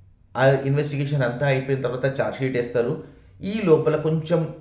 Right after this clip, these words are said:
టైమ్ తీసుకున్నా సరే, జరిగేదైతే ఒకటే. ఏంటి?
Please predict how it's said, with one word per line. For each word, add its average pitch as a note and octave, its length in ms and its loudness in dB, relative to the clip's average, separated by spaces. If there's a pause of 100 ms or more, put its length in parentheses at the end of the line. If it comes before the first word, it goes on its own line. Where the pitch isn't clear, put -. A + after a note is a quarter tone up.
టైమ్ C3+ 240 -2
తీసుకున్నా A2+ 520 -6 (120)
సరే, F#2 560 -2 (760)
జరిగేదైతే B2 680 2
ఒకటే. - 480 -6 (800)
ఏంటి? A#2 520 -8